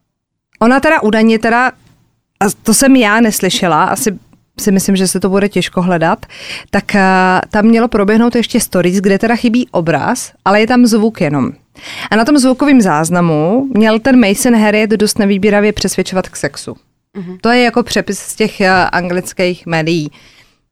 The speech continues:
Speaker 1: Můžete si to googlit, ale asi si to umíme domyslet. Nicméně ta policie reagovala velice rychle a pro toho Masona se údajně dojela ještě v době, kdy ty storíčka visely na Instagramu. Takže
Speaker 2: Takže
Speaker 1: tam
Speaker 2: do
Speaker 1: byla jako
Speaker 2: dvaceti čtyř hodin.
Speaker 1: čtyřiadvacet hodin. A zajímavý je, že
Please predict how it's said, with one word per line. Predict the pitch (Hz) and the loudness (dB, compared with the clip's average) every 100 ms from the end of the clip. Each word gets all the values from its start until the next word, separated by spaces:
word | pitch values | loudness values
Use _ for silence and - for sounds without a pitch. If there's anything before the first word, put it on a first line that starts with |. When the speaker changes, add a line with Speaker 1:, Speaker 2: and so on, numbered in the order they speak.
| _ _ _ _ | _ _ _ _
Speaker 1:
Můžete | 202 190 214 202 | 0 2 2 -2
si | 185 | -2
to | 202 | -2
googlit, | 175 175 185 180 | 0 0 0 2
ale | 170 | 0
asi | 165 175 | 0 -6
si | - | -4
to | 170 | -4
umíme | 165 165 | -2 -2
domyslet. | 151 151 - 131 - _ - - - | -4 -6 -6 -8 -12 _ -20 -10 -2
Nicméně | 208 269 370 | 0 2 2
ta | 339 | 2
policie | 254 220 214 285 | 2 2 2 2
reagovala | 269 226 254 269 | 2 2 2 2
velice | 233 220 285 | 0 0 0
rychle | 269 190 - | 0 -2 -2
a | 190 | -2
pro | - 214 | 0 0
toho | 285 277 | 4 4
Masona | 254 - 254 | 4 2 -2
se | 277 | 0
údajně | 214 226 247 | 0 2 2
dojela | 220 214 | 2 0
ještě | 214 - | 0 -2
v | 220 | -2
době, | 208 196 | 0 0
kdy | 196 | -2
ty | 208 | -2
storíčka | - 196 185 - | -4 -4 -4 -4
visely | 196 - 196 | -2 -2 -2
na | 208 | 0
Instagramu. | 240 349 - 196 156 156 | -2 -4 -4 -2 -2 -2
Takže | 190 190 | 0 0
Speaker 2:
Takže | |
Speaker 1:
tam | 208 | 2
Speaker 2:
do | 202 | 2
Speaker 1:
byla | 185 | 2
jako | 185 196 | 2 0
Speaker 2:
dvaceti | 196 190 | -2 -2
čtyř | 196 | -4
hodin. | 370 311 | -2 0
Speaker 1:
čtyřiadvacet | 196 196 190 185 180 185 | 0 2 0 -2 -2 -2
hodin. | 165 147 156 262 - - - - - - | -2 -2 0 -2 -4 -12 -20 -18 -16 -2
A | 208 208 202 202 196 - _ _ - | 2 4 4 2 0 -8 _ _ -4
zajímavý | 202 262 277 311 311 | 2 4 4 4 2
je, | 226 | 2
že | 233 277 | 2 0